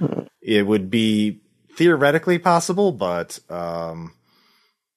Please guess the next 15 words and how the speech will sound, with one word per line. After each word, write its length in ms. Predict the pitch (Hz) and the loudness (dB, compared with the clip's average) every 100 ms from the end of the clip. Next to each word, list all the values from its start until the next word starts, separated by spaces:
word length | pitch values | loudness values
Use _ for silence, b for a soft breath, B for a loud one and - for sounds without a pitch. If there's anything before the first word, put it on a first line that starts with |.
| _ _ - | _ _ -12
you, 1120 | 101 107 107 104 101 101 98 95 95 92 - | -6 -4 -2 -2 -4 -4 -6 -6 -8 -10 -10
uh, 640 | 92 90 87 87 85 85 78 | -10 -8 -6 -8 -8 -10 -2
realize 480 | 147 139 113 104 | 4 6 6 4
it 40 | 107 | 0
would 100 | 98 | -2
be 80 | 104 | 0
a 60 | |
lot 160 | 107 107 | 2 2
easier 540 | 104 104 90 95 92 | 2 0 -2 -2 -2
if 360 | 92 95 92 - | -2 -2 -4 -6
you 80 | 101 | -4
were 80 | 92 | -2
all 140 | 92 | -2
to, 200 | 92 92 80 | -4 -8 -6
like, 260 | 87 87 | -8 -8